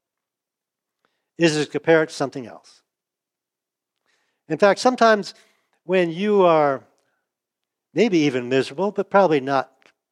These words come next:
really miserable, but just kind of out of sorts or unhappy, most of the time, I can tell you why. Because you, 'cause you're comparing. 'Cause you're comparing.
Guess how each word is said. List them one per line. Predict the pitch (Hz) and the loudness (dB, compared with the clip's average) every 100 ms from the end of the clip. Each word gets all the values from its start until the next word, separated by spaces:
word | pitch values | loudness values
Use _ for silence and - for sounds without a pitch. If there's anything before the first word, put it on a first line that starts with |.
| _ _ - | _ _ -4
really | 202 120 | -2 -2
miserable, | 107 113 220 - 139 180 | -8 0 0 0 -6 -8
but | 180 | -2
just | 233 - _ - | -2 -4 _ -8
kind | 165 143 | -6 -6
of | 117 _ _ _ _ _ _ | -8 _ _ _ _ _ _
out | 165 165 | 0 0
of | |
sorts | - 165 160 143 | 0 0 0 -2
or | 156 | -8
unhappy, | 151 139 117 127 - 127 120 _ _ _ _ _ _ _ _ - | -10 -10 -8 -10 -10 -16 _ _ _ _ _ _ _ _ _ -6
most | 175 247 240 | 4 4 4
of | 208 | 0
the | |
time, | 170 123 110 _ _ _ _ _ - | 2 -2 -8 _ _ _ _ _ -10
I | 143 | -8
can | 135 | -4
tell | 143 | -2
you | 139 | -2
why. | 120 - - _ _ _ _ _ _ _ _ - | -4 -14 -20 _ _ _ _ _ _ _ _ -10
Because | 131 143 117 | -4 -4 -4
you, | - 131 - | -12 -18 -18
'cause | - 135 113 | -12 -12 -10
you're | 123 | -14
comparing. | - 117 120 - _ _ _ _ _ _ _ _ _ _ _ _ _ _ _ _ _ _ | -14 -12 -12 -14 _ _ _ _ _ _ _ _ _ _ _ _ _ _ _ _ _ _
'Cause | 147 | -20
you're | 147 | -14
comparing. | 165 - 196 123 | -12 -8 -8 -8